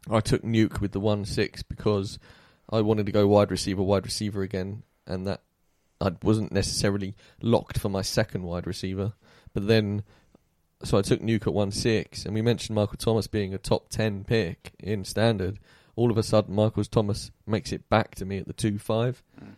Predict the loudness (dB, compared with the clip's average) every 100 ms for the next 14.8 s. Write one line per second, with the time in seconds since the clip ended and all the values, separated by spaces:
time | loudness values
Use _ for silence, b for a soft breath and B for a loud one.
0 | B 4 6 6 4 0 -6 -10 b b
1 | _ _ _ 2 4 4 4 6 6 4
2 | 2 2 6 4 6 4 4 2 -2 0
3 | 2 2 0 0 0 -2 -6 -10 _ -2
4 | 4 4 2 -10 -4 -4 -4 -12 b b
5 | -6 -4 -2 -2 -2 -4 -8 -6 -4 -4
6 | -4 -2 -4 -2 -4 -4 -2 -4 -4 -6
7 | -6 -8 -4 0 0 -2 -10 _ b b
8 | -6 -2 0 2 4 4 4 -2 -4 -4
9 | 0 2 2 -2 -2 0 0 -2 -10 -14
10 | _ _ -10 -8 -4 -4 -4 -4 -8 -12
11 | _ _ -2 0 0 -2 -2 -4 -4 -8
12 | b b b -6 -2 2 4 4 0 -4
13 | -2 0 0 4 4 4 -2 -6 -10 _
14 | _ _ _ -16 -2 -2 -2